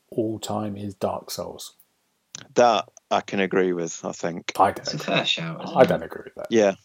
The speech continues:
Speaker 3: No.
Speaker 1: I don't think it's that, no. But, 'cause I think it's, it's very, the, as a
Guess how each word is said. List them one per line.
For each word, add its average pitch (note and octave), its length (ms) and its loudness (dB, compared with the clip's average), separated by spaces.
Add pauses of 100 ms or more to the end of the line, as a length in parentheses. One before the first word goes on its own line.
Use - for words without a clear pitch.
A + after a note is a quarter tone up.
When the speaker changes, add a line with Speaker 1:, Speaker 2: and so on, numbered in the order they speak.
(480)
Speaker 3:
No. G#2+ 100 0
Speaker 1:
I G#2+ 40 4
don't G#2 180 0
think F2 120 -10
it's - 180 -12
that, - 200 -14 (100)
no. - 60 -18 (680)
But, B2+ 360 12 (140)
'cause C3 100 12
I C#3 100 12
think C#3+ 220 6
it's, C3+ 200 2
it's C3+ 320 0
very, B2+ 640 6 (1200)
the, A#2+ 120 0 (840)
as C#3 160 8
a C#3+ 160 6